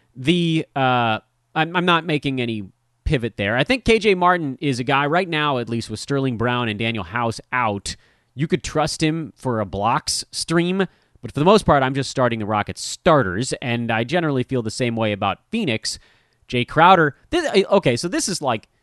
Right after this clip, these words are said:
this is the Jay Crowder thing, is that it always evens out to the same damn numbers because he'll go through two or three terrible games, and then he'll just explode. And so if you, if you're using that, fine.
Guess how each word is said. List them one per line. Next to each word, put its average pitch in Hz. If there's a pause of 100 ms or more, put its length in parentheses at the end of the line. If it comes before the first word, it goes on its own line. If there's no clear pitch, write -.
(680)
this 185
is 151
the 151
Jay 131
Crowder 117
thing, 90
is 110
that 123
it 120
always 220
evens 185
out 127
to -
the 90
same 170
damn 143
numbers 95 (320)
because 120
he'll 113
go 135
through 127 (100)
two 190
or 202
three 180
terrible 175
games, 151 (300)
and 107
then 147
he'll 143
just 135
explode. 117
And 113
so 127
if 120
you, 104 (120)
if 117
you're 107 (160)
using 208
that, 85 (680)
fine. 127